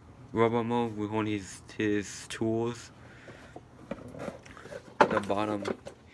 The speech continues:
here, I mean the top, this is the top. In the bottom, there's the words, things,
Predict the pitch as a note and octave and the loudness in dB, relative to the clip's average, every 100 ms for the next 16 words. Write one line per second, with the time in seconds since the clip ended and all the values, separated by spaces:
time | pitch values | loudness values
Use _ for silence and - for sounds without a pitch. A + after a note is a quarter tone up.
0 | - - - - - - A2+ A2+ A2+ A2+ | -18 -18 -18 -20 -12 -4 0 2 2 0
1 | A2+ - - - - - - - - - | -6 -14 -20 2 6 6 4 -10 -14 -14
2 | - - - A2 G#2 F#2 - G#2+ - G#2 | -18 -12 -2 2 2 2 2 2 6 6
3 | G2+ - - - A2+ A2+ G2+ F#2 - F#2+ | 6 8 8 6 4 0 0 -8 0 0
4 | - - - - - - - - G#2 G2+ | 0 -6 6 6 6 -2 -8 -4 -2 2
5 | G2+ G2 G#2 G#2 G#2 G2+ G2+ - - - | 2 4 4 4 2 -4 -8 -14 -20 -20
6 | - - A2 G#2+ A2+ G#2 G2+ G#2+ G#2+ G#2+ | -20 0 2 2 0 0 4 6 4 0
7 | - - - - - - - - A2+ A2+ | -6 -18 -18 -18 -16 -16 -18 -2 2 4
8 | G#2+ G#2 G2+ - - - | 2 -2 -4 -10 -14 -16